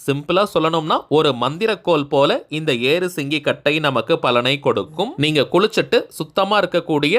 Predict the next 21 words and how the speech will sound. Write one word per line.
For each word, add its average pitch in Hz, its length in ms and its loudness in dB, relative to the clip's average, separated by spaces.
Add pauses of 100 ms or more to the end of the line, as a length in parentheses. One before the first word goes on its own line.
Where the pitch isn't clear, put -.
(200)
அத்தனை 208 280 -2 (100)
நாட்களுமே 143 540 0 (240)
இந்த 156 120 0 (200)
ஏறு 180 240 2
சிங்கி 143 300 -4
கட்டையை 131 380 0 (140)
பயன்படுத்தலாம். 127 800 0 (160)
பெண்கள் 190 360 -2 (120)
தீட்டு 185 260 -2 (100)
நேரத்தில் 143 420 2 (120)
இதை 139 140 0 (120)
தொட 117 140 2 (120)
வேண்டாம். 127 420 -2 (200)
வீட்டின் 220 420 0 (140)
பூஜை 196 340 4 (100)
அறையில 170 260 0 (240)
இந்த 160 120 -2 (200)
ஏறு 175 240 0
சிங்கி 147 320 -6
கட்டையை 139 400 0 (140)
நம்ம 127 200 0